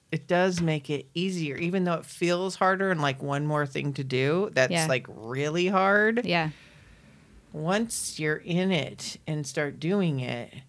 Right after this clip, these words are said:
Speaker 1: it's harder to not do the
Speaker 2: Mm.
Speaker 1: work than it is to do the work. Like, for
Speaker 2: Mm-hmm.
Speaker 1: me, drinking and using, oh my God, it would be so hard on my life right now.
Speaker 2: Mm-hmm.
Speaker 1: Like, I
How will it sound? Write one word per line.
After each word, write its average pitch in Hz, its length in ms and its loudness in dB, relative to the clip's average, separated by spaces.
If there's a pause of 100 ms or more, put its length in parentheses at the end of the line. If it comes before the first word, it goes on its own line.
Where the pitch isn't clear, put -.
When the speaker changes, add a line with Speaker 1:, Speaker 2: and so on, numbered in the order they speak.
(360)
Speaker 1:
it's 156 200 0
harder 180 640 2 (440)
to - 200 -4
not 139 920 2
do - 200 -2
the 180 100 2
Speaker 2:
Mm. 180 100 2
Speaker 1:
work 180 440 2 (240)
than 135 160 0
it 127 140 -4
is 123 400 -4
to - 200 -12
do 127 260 -6
the 104 120 -8
work. - 320 -10
Like, 180 240 0
for 180 140 0
Speaker 2:
Mm-hmm. 165 80 2
Speaker 1:
me, 180 400 2 (800)
drinking 190 520 0
and 160 120 2
using, 175 600 -2 (140)
oh 175 220 -2
my 165 200 0
God, 156 300 -2
it 151 180 -4
would 156 180 -2
be 160 200 -2
so 170 600 -2
hard 165 480 0
on 147 260 0
my 139 300 -2
life 139 840 -4
right 135 260 -6
now. 110 360 -4
Speaker 2:
Mm-hmm. 190 140 0
Speaker 1:
Like, 165 220 4
I 160 240 0